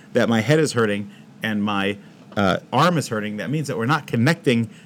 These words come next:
to Hashem through a tefillin. We're not do, doing our Shmiras HaMitzvahs, so we are therefore, Kaviyachal, weakening Hashem. And so we see the beauty of life, that when a person serves Hashem with his vigor and his strength,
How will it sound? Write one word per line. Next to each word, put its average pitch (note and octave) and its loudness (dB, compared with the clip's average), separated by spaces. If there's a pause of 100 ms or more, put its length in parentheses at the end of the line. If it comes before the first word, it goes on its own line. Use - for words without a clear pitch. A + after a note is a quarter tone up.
(160)
to D#3+ -2
Hashem C#3 -4
through D3 -6
a C#3+ -4
tefillin. C3+ -2 (240)
We're A#2+ 0
not B2+ -2
do, C3 0
doing C#3+ -6
our B2 -4
Shmiras D3 -6
HaMitzvahs, C3+ -4 (260)
so - 4
we D3+ 8
are C#3+ 6
therefore, C3 2 (180)
Kaviyachal, B2 -2
weakening C3 -2
Hashem. G#2 -2 (320)
And A2 -4
so B2 2
we A#2 0
see F#3 -2
the C#3 0
beauty A#2+ -2 (200)
of G#2+ -8
life, C#3+ -4 (220)
that A2 -4
when A#2+ 0
a A#2 -4
person C#3 -2 (200)
serves D3 -2
Hashem C#3+ -2 (300)
with A#2+ -4
his A2 -4
vigor C#3+ 0
and A2 2
his B2 -2
strength, D#3 0